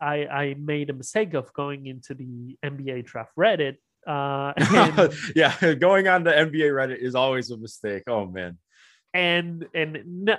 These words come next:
Speaker 1: I, I think there's a lot of good content there, but someone was arguing that Usman Garuba wasn't a good defensive player because he was going to get exploited on switches by Trae Young and Steph Curry.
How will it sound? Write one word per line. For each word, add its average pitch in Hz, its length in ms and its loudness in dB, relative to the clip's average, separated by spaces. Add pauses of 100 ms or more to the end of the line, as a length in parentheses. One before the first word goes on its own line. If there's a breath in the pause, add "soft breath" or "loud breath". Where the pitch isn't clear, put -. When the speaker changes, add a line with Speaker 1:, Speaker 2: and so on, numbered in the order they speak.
Speaker 1:
I, 233 160 0
I 220 200 2
think 254 260 -6
there's 247 220 2
a 226 60 -4
lot 220 160 2
of 175 100 -6
good 190 220 -2
content 202 440 -6
there, 147 240 2
but 151 400 -2
someone 208 600 -6
was 151 880 0 (960)
arguing 180 640 -2
that 143 400 2
Usman 175 340 -6
Garuba 143 560 0
wasn't 139 400 -6
a 131 80 -8
good 131 440 -2 (320)
defensive 135 600 -6
player 175 400 2
because 131 800 -4 (380)
he 180 160 -2
was 156 200 0
going 147 340 -4
to 147 100 -10
get 135 200 0
exploited 139 560 -4
on 127 140 -10
switches 139 440 -10
by 127 300 -2
Trae 131 420 -6
Young 135 540 -6 (160)
and 123 340 -14
Steph - 360 -12
Curry. 156 420 -4